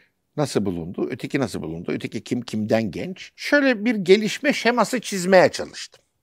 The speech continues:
Son buluşlar, bu benim güzel şemamı çöpe attı. Şimdi oturup baştan düşünmek lazım. Bilim böyle hoş bir şey. Şimdi insanı nasıl tanımlayacağız? İnsan nedir?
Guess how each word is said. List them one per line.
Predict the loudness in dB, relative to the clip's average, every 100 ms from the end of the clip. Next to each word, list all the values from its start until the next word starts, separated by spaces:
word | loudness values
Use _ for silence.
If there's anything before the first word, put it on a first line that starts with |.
| _ _ _ _ _
Son | 2 4 4
buluşlar, | 0 -4 -4 -2 -2 -4 -18 -18 _ _
bu | -8 0
benim | 0 0 -6 -10 -18
güzel | -8 -4 -2 -4
şemamı | -4 -4 -4 -6
çöpe | -6 -6 -6
attı. | -12 _ _ _ _ -14
Şimdi | -6
oturup | -6 -6 -4
baştan | -4 -2 -6 -6
düşünmek | -20 -20 -20 _
lazım. | -20 -20 _ -20 -20 _ _ -20 -12
Bilim | -2 2 2
böyle | 6 8
hoş | 10 6 4
bir | -10
şey. | -12 -14 -18 _
Şimdi | -8 -4 -4 -6
insanı | -4 -4 0 4 6
nasıl | 6 6 6
tanımlayacağız? | 4 2 0 0 -14 -20 -18 -10 -10 _ _ _ _ _ -2
İnsan | -2 2 0 0
nedir? | -4 -4 -20